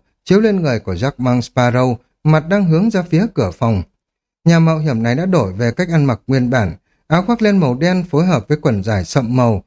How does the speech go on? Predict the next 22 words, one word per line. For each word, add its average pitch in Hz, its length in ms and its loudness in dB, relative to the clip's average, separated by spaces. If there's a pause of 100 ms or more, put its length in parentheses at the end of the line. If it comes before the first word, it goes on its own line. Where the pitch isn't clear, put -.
(260)
cầm 156 200 2
cái 202 120 0
mũ 233 180 0
dạ 156 220 -2
tờ 131 220 -2
lụa 123 220 0
trong 123 220 -2
tay, 127 320 0 (260)
chân 214 180 2
phải 135 240 -2
nâng 131 240 0
lên 127 200 0
gác 175 240 0
trên 131 220 0
đùi 101 220 -2
trái. 143 320 2 (500)
Anh 156 200 2
ta 143 160 2
hơi 135 240 0
dựa 127 280 0
ra 135 160 -2
sau, 143 400 -2